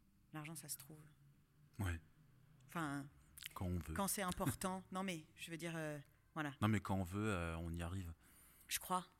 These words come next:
Speaker 1: En tout cas, je, en tout cas, c'est quelque chose que je crois vraiment. Donc, je l'ai payé sur mes deniers. C'était un peu tendu. <laughs>
Speaker 2: J'imagine.
Speaker 1: C'était, euh,
Speaker 2: <laughs>
Speaker 1: mais, euh, c'est d'autant plus une grande fierté. Enfin, voilà, c'est un truc, euh, parce que ce livre, il existe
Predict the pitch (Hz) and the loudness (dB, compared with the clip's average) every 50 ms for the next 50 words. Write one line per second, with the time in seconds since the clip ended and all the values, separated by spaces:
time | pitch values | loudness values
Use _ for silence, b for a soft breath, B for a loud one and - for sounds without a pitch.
0 | - - _ - 180 - - - 185 - - 196 - - 247 247 - - 233 - | -20 -12 _ -2 0 0 2 2 2 2 2 2 0 2 4 4 4 4 2 2
1 | 180 - - 240 226 - - 214 185 - - - - 202 196 190 190 175 165 165 | 2 4 6 8 6 6 6 6 0 0 0 2 2 2 2 2 0 0 -2 -4
2 | - B B B B B B B 190 190 185 240 269 269 294 262 254 247 - 240 | -8 B B B B B B B -2 0 2 2 4 4 4 4 4 4 2 2
3 | 214 214 208 190 202 196 185 185 208 254 311 311 - - - - 202 208 - 262 | 0 0 2 0 0 0 0 0 0 0 0 0 -2 -2 0 0 0 0 0 -2
4 | - 247 226 208 196 196 233 311 - B B B B 202 180 - - - 160 156 | -2 -2 0 0 0 0 0 -2 -4 B B B B 2 2 2 2 2 2 2
5 | - - 175 170 175 - - - - - 90 90 87 80 76 78 90 101 113 - | 0 0 -2 -2 -2 -4 -6 -4 -2 2 2 4 4 4 2 2 0 -2 0 2
6 | - - 277 285 - - 294 285 269 247 233 226 220 220 214 B B B B - | 2 4 6 6 6 6 8 6 6 6 6 6 4 2 2 B B B B -20
7 | - - 202 226 269 262 233 214 214 - - 220 190 - - 196 190 262 262 285 | -8 0 4 6 8 8 8 6 6 6 6 4 4 2 0 0 0 2 4 4
8 | 269 - - 339 - 320 277 247 233 240 233 - - 240 - - 226 220 226 240 | 2 2 2 0 2 4 4 4 4 2 2 2 0 -2 -2 -2 -4 -4 -4 -6
9 | - _ _ - - 208 202 196 196 190 185 190 202 - - - - 185 180 175 | -12 _ _ -4 -2 0 2 2 2 2 0 0 -4 -10 -12 -8 -6 -4 -4 -4
10 | - - 208 196 - - - 85 - - b b b b b b b b b b | -6 -8 -10 -8 -6 -6 -4 -4 -6 -8 b b b b b b b b b b
11 | - - - - - 175 - - 196 185 190 190 180 175 160 160 165 | -6 -4 -4 -2 -2 -2 -2 -2 -2 -2 -2 -2 -4 -6 -8 -8 -6